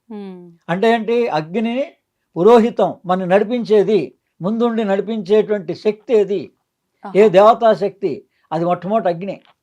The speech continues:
Speaker 1: ఓకే, ఓకే.
Speaker 2: అందుకని ఆ ఈశ్వరుని యొక్క స్వరూపాన్ని మనం ధ్యానం చేస్తే
Speaker 1: మ్మ్.
Speaker 2: మనకి ఈ పంచభూతాల ద్వారా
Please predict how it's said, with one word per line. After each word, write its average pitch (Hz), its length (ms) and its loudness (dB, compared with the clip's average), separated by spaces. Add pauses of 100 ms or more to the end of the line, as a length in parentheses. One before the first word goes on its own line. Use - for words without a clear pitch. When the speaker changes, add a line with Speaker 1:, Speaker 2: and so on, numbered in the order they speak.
(720)
Speaker 1:
ఓకే, 185 360 -20
ఓకే. 156 420 -20 (920)
Speaker 2:
అందుకని 202 200 0
ఆ 233 120 4
ఈశ్వరుని 226 540 0
యొక్క 220 280 0
స్వరూపాన్ని 196 680 0
మనం 196 340 -4 (120)
ధ్యానం 185 380 -2
చేస్తే 165 420 -6 (220)
Speaker 1:
మ్మ్. 170 380 -18 (180)
Speaker 2:
మనకి 214 320 -2
ఈ 208 160 4
పంచభూతాల 196 1400 2
ద్వారా 175 420 2